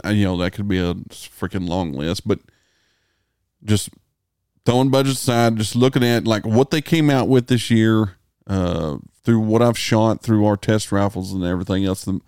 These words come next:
the ones that impressed me the most accuracy-wise as it, as it pertains to bolt action rifles, one hundred percent Bergara. Now,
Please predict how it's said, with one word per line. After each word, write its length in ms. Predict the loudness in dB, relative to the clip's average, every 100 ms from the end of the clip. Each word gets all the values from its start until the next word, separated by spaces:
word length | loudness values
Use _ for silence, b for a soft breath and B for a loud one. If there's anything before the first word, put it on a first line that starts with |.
| b b b 0
the 80 | 4
ones 240 | 4 2
that 120 | 0
impressed 480 | 0 0 0 0 0
me 80 | -2
the 100 | 0
most 360 | 0 -2 -2 -4
accuracy-wise 800 | -2 -2 -4 -4 -2 -2 -2 -4
as 80 | -8
it, 80 | -10 -16 -8
as 140 | -6 -6
it 40 |
pertains 380 | -6 -2 -2 -4
to 240 | -4 -4 -4
bolt 320 | -4 -4 -2
action 280 | -4 -4 -8
rifles, 500 | -8 -10 -14 -16 -18 _ _ _ -6
one 180 | -4
hundred 400 | -4 -4 -2 -2
percent 580 | -6 -8 -6 -6 -6 -12 _ _ _ _ _ _ -4
Bergara. 580 | 0 2 2 2 -2 -8 -18 _ _ _ -2
Now, 320 | 2 2